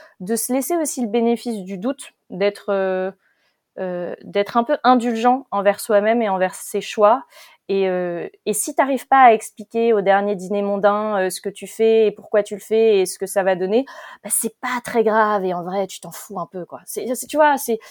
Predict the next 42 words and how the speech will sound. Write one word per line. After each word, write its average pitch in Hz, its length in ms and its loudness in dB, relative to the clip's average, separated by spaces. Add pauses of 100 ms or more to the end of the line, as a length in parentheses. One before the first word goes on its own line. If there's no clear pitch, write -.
(180)
c'est - 160 0
le 247 140 4
côté, 294 400 2
euh, « 233 80 6
Pff, - 260 -14
ça 220 140 -6
va 202 80 0
bien 254 140 -2
se - 80 -10
passer, 240 560 4
on, 214 220 -2
on 247 60 0
sait 277 180 -6
pas 294 140 0
trop 294 220 -8
ce - 80 -10
que 247 80 -6
ça 220 160 2
va 214 100 4
donner, 226 380 2
mais 233 140 4
on 233 100 2
verra. » 220 340 2 (400)
Mais 233 160 2
au 247 80 2
bout 254 160 -2
du 254 160 -2
bout, 262 480 -2
t'en 220 140 -2
sors - 320 0
forcément 233 400 -2
quelque 220 160 -14
chose 240 260 0
et, 185 300 -2
euh, 175 280 -2
et 185 120 -6
c'est - 140 -10
ça 226 200 2
qui 208 140 -8
est - 20 -10
très - 140 -18
chouette. - 260 -18